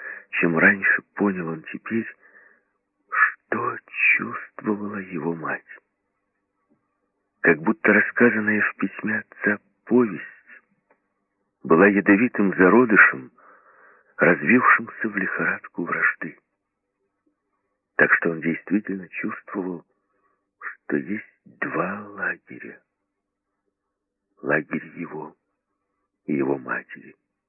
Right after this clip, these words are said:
Лагерь Флер и ее отца. Пусть мертва та старая трагедия собственничества и распри,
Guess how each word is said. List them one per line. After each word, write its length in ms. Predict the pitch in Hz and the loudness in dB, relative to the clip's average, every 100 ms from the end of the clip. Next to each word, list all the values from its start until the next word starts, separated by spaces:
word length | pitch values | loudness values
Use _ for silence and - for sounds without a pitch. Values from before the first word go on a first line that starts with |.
| _ _ _ _ _ _ _ _ _ _ _ _ _ _ - | _ _ _ _ _ _ _ _ _ _ _ _ _ _ -8
Лагерь 580 | 62 64 62 - - - - | -2 -2 -2 -12 -18 -14 -12
Флер 560 | 65 65 - - - _ _ _ _ _ _ _ _ _ _ _ _ _ - - | -6 -6 -6 -8 -10 _ _ _ _ _ _ _ _ _ _ _ _ _ -20 -18
и 40 | |
ее 600 | 69 67 64 58 64 64 | -16 -16 -18 -10 -8 -8
отца. 600 | 73 - _ - - - _ _ _ _ _ _ _ _ _ _ _ _ _ _ _ _ _ _ _ _ _ _ _ - | -10 -20 _ -10 -10 -10 _ _ _ _ _ _ _ _ _ _ _ _ _ _ _ _ _ _ _ _ _ _ _ -2
Пусть 400 | 110 117 - - | 0 0 -6 -8
мертва 640 | 110 107 - 92 98 95 | -4 -6 -4 0 0 0
та 140 | - 85 - | -4 -6 0
старая 380 | 85 82 82 | 2 4 2
трагедия 640 | - 80 71 78 71 73 - | 2 0 2 -2 0 -2 -2
собственничества 920 | - 73 - - 71 69 - - - 73 | -6 -6 -8 -12 -10 -8 -8 -10 -10 -10
и 80 | 71 | -8
распри, 640 | 67 - - - - | -8 -12 -14 -18 -20